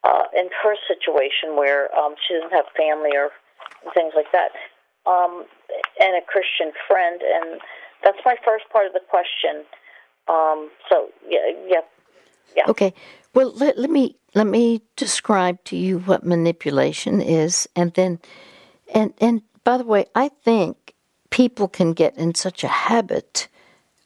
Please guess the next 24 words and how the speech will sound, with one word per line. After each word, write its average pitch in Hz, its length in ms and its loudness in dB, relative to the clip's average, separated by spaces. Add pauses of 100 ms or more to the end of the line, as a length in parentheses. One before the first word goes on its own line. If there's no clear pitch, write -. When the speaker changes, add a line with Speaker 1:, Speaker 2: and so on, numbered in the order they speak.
Speaker 2:
of 170 540 -2 (1600)
using 190 920 2 (200)
words. 170 880 0
It, 170 240 -4
they, 202 160 2 (100)
it, - 240 0
it's - 220 -4
using 226 440 0 (200)
what 165 160 2
is 160 120 -8
called 165 340 -2
the 170 60 -2
guilt 156 380 -2
trip. - 380 -4 (1500)
That 180 220 -2
it's - 380 -4 (280)
guilt, 214 420 0
guilt, 226 500 -2 (280)
using 226 440 2
guilt 175 560 -2
is 170 280 0
the 165 160 2
number 165 400 0
one, 156 560 -2